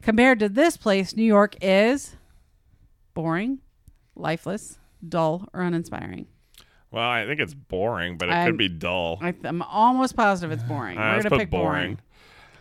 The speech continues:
Speaker 1: All right.
Speaker 2: I know the meaning is boring, whether it's pretty is or not.
Speaker 1: Well, true.
Speaker 2: I think it's boring.
Speaker 1: So, e-, yeah. Okay, who says, "It's better to be on the edge of a party, don't you think?" while sitting on the steps of Joe's Christmas party?
Speaker 2: It's Mandy.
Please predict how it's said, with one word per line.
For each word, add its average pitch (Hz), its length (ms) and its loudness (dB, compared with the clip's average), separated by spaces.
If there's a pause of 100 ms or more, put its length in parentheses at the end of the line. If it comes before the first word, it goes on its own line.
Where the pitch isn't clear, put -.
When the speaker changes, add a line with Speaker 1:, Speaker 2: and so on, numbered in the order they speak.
(480)
Speaker 1:
All 208 100 2
right. 190 240 4 (800)
Speaker 2:
I 113 60 2
know 135 100 4
the 107 80 4
meaning 113 420 2
is 76 160 -6
boring, 73 420 -8
whether 78 240 -6
it's 78 120 -10
pretty 85 380 -8 (100)
is 76 200 -16
or 78 120 -14
not. 73 240 -12 (380)
Speaker 1:
Well, 185 300 -14
true. - 300 -14 (160)
Speaker 2:
I 90 60 -6
think 95 200 -6
it's 82 120 -8
boring. - 340 -16 (160)
Speaker 1:
So, 185 380 0
e-, 208 260 0
yeah. 170 260 -4 (220)
Okay, 233 300 6
who 330 360 2
says, 185 560 2 (140)
"It's - 220 -8
better 247 280 4
to 202 60 -4
be 214 180 2
on 185 140 2
the 185 240 -2
edge 277 160 2
of 202 80 0
a 170 80 2
party, 147 320 -2
don't 185 320 -2
you 226 80 -6
think?" 254 360 0
while 156 280 0
sitting 214 320 -2
on 226 80 0
the 233 80 -2
steps 160 320 -4
of 151 100 -8
Joe's 156 300 -4
Christmas - 340 -12
party? 62 260 -12
Speaker 2:
It's - 120 -16
Mandy. 95 380 -2